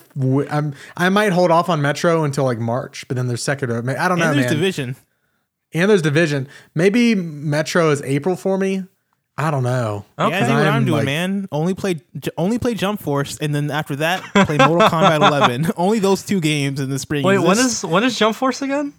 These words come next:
Speaker 2: Uh, Jump Force is February fifteenth.
Speaker 3: Oh, no.
Speaker 2: Yeah.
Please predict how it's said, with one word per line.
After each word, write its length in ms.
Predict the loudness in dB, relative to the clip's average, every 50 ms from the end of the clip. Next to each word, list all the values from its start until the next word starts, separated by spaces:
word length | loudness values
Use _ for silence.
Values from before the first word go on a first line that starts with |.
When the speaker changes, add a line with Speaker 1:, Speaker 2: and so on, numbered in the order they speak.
| _ -4
Speaker 2:
Uh, 180 | -2 -2 0
Jump 180 | -2 -2 -4 -2
Force 240 | -2 -2 -2 0 0
is 300 | 0 0 0 -2 -2 -2
February 240 | -2 0 0 0 0
fifteenth. 440 | -2 -4 -4 -4 -4 -4 -6 -10 -16 _ _ _ _ _ _ _ _ _ _
Speaker 3:
Oh, 540 | 0 2 2 2 2 2 2 0 -2 -4 -6
no. 480 | -8 -8 -6 -2 0 0 2 2 2 2
Speaker 2:
Yeah. 540 | 2 2 2 2 0 -2 -4 -8 -14 -18